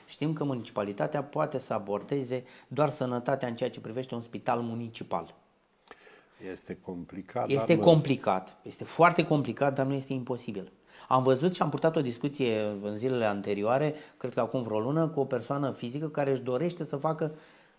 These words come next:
Speaker 1: să înceapă această inițiativă. Noi am cooptat-o în echipă, purtăm discuții să facem, să facem dezvoltare asupra, a,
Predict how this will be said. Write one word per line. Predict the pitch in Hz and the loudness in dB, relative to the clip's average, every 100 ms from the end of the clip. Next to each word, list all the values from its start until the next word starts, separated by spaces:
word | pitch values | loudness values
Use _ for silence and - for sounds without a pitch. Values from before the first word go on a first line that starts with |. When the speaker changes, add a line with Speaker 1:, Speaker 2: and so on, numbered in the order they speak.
| _ | _
Speaker 1:
să | - - | -6 0
înceapă | 135 135 - 160 117 | 0 0 0 2 2
această | 101 110 104 | 2 -2 -2
inițiativă. | 110 110 104 107 104 95 92 - - | -4 -6 -2 -2 -2 -4 -6 -12 -16
Noi | - 151 | -2 2
am | 160 147 | 4 2
cooptat-o | 147 139 - 143 135 123 | 2 0 4 4 6 2
în | 120 | 0
echipă, | 117 - 190 170 | -4 -4 2 2
purtăm | 160 135 160 147 | 2 0 0 0
discuții | 139 - 165 - | -2 -2 -2 -2
să | 139 135 | -2 -2
facem, | 131 143 135 131 - - - | 0 0 0 -4 -8 -20 -18
să | - 123 | -6 2
facem | 156 151 143 | 2 4 4
dezvoltare | 139 127 135 147 127 | 4 6 4 4 4
asupra, | 117 117 127 120 | 0 -4 -2 0
a, | 113 117 117 113 | 0 0 2 0